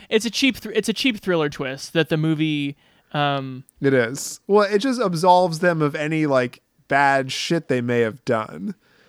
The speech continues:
Speaker 2: So if, like, she didn't kill any, hit, like, any of the guys, then it's fine if Al Pacino's, like, with her at the end.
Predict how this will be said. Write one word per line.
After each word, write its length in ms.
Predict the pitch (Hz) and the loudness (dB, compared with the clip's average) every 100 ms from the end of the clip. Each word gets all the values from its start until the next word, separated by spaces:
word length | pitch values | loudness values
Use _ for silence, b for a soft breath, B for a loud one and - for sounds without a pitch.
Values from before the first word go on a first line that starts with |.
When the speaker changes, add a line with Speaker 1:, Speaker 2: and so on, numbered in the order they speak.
| b b b | b b b
Speaker 2:
So 140 | - 160 | 0 0
if, 100 | 151 | 2
like, 120 | 143 | 2
she 280 | - 190 175 | 2 0 0
didn't 540 | 151 160 139 127 117 | 4 4 2 -4 -10
kill 420 | - 190 180 165 | -4 2 4 6
any, 140 | 135 131 | 4 0
hit, 560 | - 170 143 156 160 | -10 -12 -2 -2 -2
like, 140 | 143 139 | -2 0
any 160 | 147 | 2
of 60 | 143 | 0
the 60 | 123 | 0
guys, 500 | 143 143 127 120 - | 2 2 2 0 -2
then 160 | 139 | -4
it's 160 | 127 - | -4 -6
fine 340 | - 135 139 | -6 -4 -2
if 100 | 131 | -2
Al 140 | 127 120 | -2 -2
Pacino's, 380 | 127 - 123 117 | -4 -4 -4 -4
like, 100 | 110 | -4
with 260 | 117 127 | -4 -4
her 160 | 127 120 | -6 -12
at 140 | 123 | -12
the 160 | 131 135 | -12 -12
end. 300 | - 208 | -10 -12